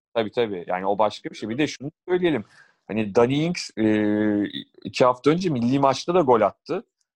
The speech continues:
Sonuçta hani İngiltere milli takımı herhalde son dönemdeki en iyi santrfor <laughs> rotasyonlarından birine sahip olmuş olabilir. Sonuçta altı ay demek Danny Ings'i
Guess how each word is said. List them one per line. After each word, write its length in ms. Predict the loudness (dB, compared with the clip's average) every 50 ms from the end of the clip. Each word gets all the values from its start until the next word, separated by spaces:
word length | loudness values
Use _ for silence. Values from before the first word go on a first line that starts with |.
| _ _
Sonuçta 520 | _ _ -6 -6 -6 -6 -8 -8 -2 0 0
hani 240 | 0 0 -4 -8 -10
İngiltere 520 | -10 -8 -6 -6 -6 -4 0 2 2 2 2
milli 240 | 0 -2 -2 0
takımı 300 | 0 -2 -2 -2 -2 0
herhalde 440 | 2 4 6 4 4 4 2 0 -2 -4 _ _ _ _ _
son 320 | _ -2 -2 -2 0 -2
dönemdeki 500 | -2 -2 -2 -4 -2 -4 -6 -6 -6 -8
en 280 | -8 -6 -8 -6 -6 -4
iyi 300 | -4 -2 -2 -4 -4 -6 _ _ _ _ _
santrfor 840 | -20 -16 -2 2 2 2 2 0 -4 -6 -6 0 0 2 2 0 -2 _ _ _ _ _ _
<laughs> 720 | -20 -20 _ _ _ _ _ _ _ _ _ _ _ _ 0
rotasyonlarından 960 | 0 0 2 2 0 0 0 -4 -8 -8 -8 -8 -8 -4 -2 -2 -2 -2
birine 220 | -6 -10 -10 -10 -10
sahip 380 | -4 -2 -2 -2 -2 -4 _
olmuş 300 | -10 -10 -10 -14 -14 -10
olabilir. 440 | -8 -8 -8 -8 -10 -14 -16 -18 _ _ _ _
Sonuçta 360 | -6 -4 -4 0 0 0 2
altı 380 | 4 4 4 4 2 2 2
ay 180 | 2 2 2 -2
demek 340 | -6 -8 -10 -12 -12 _ -8
Danny 260 | -8 -8 -8 -10 -14
Ings'i 420 | -14 -14 -14 -6 -4 -4 -4 -4